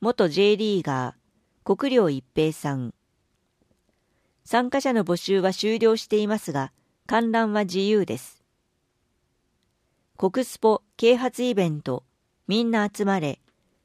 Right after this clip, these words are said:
国スポ小スポ二千二十五新春フェアを開催します。日時、一月十三日祝日、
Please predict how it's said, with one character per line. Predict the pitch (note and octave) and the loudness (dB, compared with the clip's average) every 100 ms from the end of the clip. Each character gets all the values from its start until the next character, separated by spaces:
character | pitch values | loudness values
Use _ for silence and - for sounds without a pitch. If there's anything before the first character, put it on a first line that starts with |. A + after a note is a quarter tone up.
| - | -4
国 | F#3+ B3+ B3 | -2 0 -4
ス | - | 0
ポ | G#3+ G3+ | 0 0
小 | - G#3+ A3 | 0 0 0
ス | - | -4
ポ | - F3+ - | 0 0 0
二 | F3 | -4
千 | G3+ C4 A3+ | 0 0 0
二 | A#3 | -2
十 | A#3+ F#3+ E3 | -2 0 0
五 | D#3 D#3 - _ | 0 0 -2 _
新 | - A#3 B3 | -6 -2 0
春 | B3 B3 B3 | 0 0 0
フ | C4 | 2
ェ | B3+ G3+ | 2 2
ア | D3+ | 0
を | |
開 | E3+ E3+ | -2 -4
催 | - D#3+ D#3 | -2 -4 -4
し | C#3+ | -6
ま | C3+ C#3 | -6 -6
す。 | - _ _ _ _ _ _ _ _ _ _ _ _ - | -10 _ _ _ _ _ _ _ _ _ _ _ _ -6
日 | G#3+ B3 G3+ | -4 0 -2
時、 | D#3 - _ _ _ - | -2 -8 _ _ _ -8
一 | F3+ A#3+ | -6 0
月 | C4 B3 | -2 -2
十 | G#3 A#3+ | -2 -2
三 | B3 B3+ A3+ F3 | 0 -2 0 -2
日 | D#3 D3 C#3+ _ | -4 -4 -6 _
祝 | - - E3 | -8 -4 -2
日、 | E3 - C#3+ | -4 -4 -6